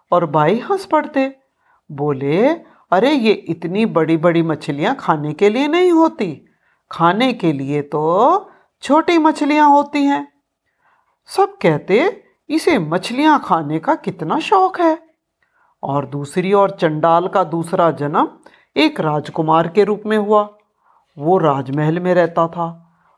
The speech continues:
और बड़े आराम से उसकी जिंदगी बीत रही थी। कुछ सालों के बाद राजकुमार और मछुआरा जब दोनों बड़े हो गए,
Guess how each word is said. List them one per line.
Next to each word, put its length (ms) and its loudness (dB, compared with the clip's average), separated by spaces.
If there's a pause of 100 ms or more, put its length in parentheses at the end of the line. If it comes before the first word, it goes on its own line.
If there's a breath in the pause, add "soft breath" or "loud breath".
और 180 2
बड़े 520 0 (120)
आराम 800 4
से 160 -4
उसकी 280 -4
जिंदगी 400 -6
बीत 300 -8
रही 200 -2
थी। 440 -12 (840)
कुछ 200 -4
सालों 380 0
के 140 -4
बाद 600 0 (340 soft breath)
राजकुमार 880 -2 (300 soft breath)
और 140 0
मछुआरा 640 0 (580)
जब 240 -2
दोनों 400 -2
बड़े 220 4
हो 180 -4
गए, 380 -4